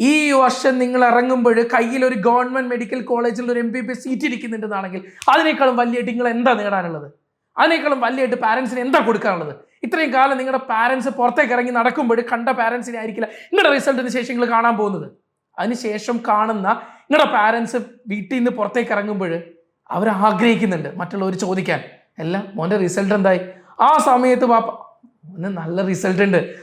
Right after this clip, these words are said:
ഓന് ഇപ്രാവശ്യം എന്തായാലും ഗവൺമെന്റ് മെഡിക്കൽ കോളേജിൽ എം ബി ബി എസ് കിട്ടി, ആ സീറ്റും കിട്ടിക്കഴിഞ്ഞിട്ട് എൻ്റെ മോന് കാലിക്കറ്റ് മെഡിക്കൽ കോളേജിൽ എം ബി ബി എസിന് കിട്ടിയെന്ന് പറയുമ്പോൾ ആ വാപ്പ എത്രത്തോളം സന്തോഷത്തോടുകൂടെ പോകുന്നതെന്ന് എപ്പോഴെങ്കിലും ആലോചിച്ചിട്ടുണ്ടോ?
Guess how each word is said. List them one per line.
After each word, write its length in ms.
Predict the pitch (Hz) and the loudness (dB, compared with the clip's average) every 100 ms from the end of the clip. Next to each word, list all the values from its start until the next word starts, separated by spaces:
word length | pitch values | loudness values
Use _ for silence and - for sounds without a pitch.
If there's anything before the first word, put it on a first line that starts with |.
| - 202 | -2 2
ഓന് 100 | 240 | 4
ഇപ്രാവശ്യം 380 | 208 247 247 | 6 4 4
എന്തായാലും 260 | 240 247 220 | 4 4 4
ഗവൺമെന്റ് 340 | 233 247 262 254 | 4 4 2 2
മെഡിക്കൽ 260 | 240 247 | 0 0
കോളേജിൽ 320 | 233 247 233 240 | 2 2 4 2
എം 100 | 233 | 0
ബി 60 | |
ബി 100 | 240 | -2
എസ് 120 | 240 | -4
കിട്ടി, 140 | 254 254 | -2 0
ആ 80 | 262 | 0
സീറ്റും 460 | 285 285 269 277 | -2 -6 -4 -4
കിട്ടിക്കഴിഞ്ഞിട്ട് 500 | 240 233 214 196 165 | -4 -4 -6 -6 -6
എൻ്റെ 840 | 180 180 _ _ _ _ _ _ 170 | -8 -8 _ _ _ _ _ _ -12
മോന് 340 | 170 170 190 190 160 | -8 -8 -8 -10 -10
കാലിക്കറ്റ് 380 | 151 160 175 180 | -8 -6 -6 -4
മെഡിക്കൽ 280 | 170 170 | -4 -4
കോളേജിൽ 360 | 180 185 175 185 | -2 0 0 0
എം 120 | 165 | 0
ബി 60 | 180 | 0
ബി 100 | 185 | 0
എസിന് 200 | 185 226 | 0 0
കിട്ടിയെന്ന് 320 | 233 330 285 | 4 4 6
പറയുമ്പോൾ 300 | 233 208 185 175 - - - | 4 2 0 -4 -10 -6 0
ആ 340 | 269 - - | 0 0 -2
വാപ്പ 380 | 160 160 160 208 | 2 2 2 -4
എത്രത്തോളം 580 | 180 - 226 233 208 175 - - _ _ | -2 0 2 4 4 2 -4 -16 _ _
സന്തോഷത്തോടുകൂടെ 760 | 170 147 160 180 190 180 175 | -12 -8 -6 -4 -2 -2 0
പോകുന്നതെന്ന് 400 | 170 160 160 165 | -2 -2 -4 -6
എപ്പോഴെങ്കിലും 340 | 160 165 160 151 | -6 -6 -2 -2
ആലോചിച്ചിട്ടുണ്ടോ? 520 | 147 143 143 127 | -2 -4 -8 -10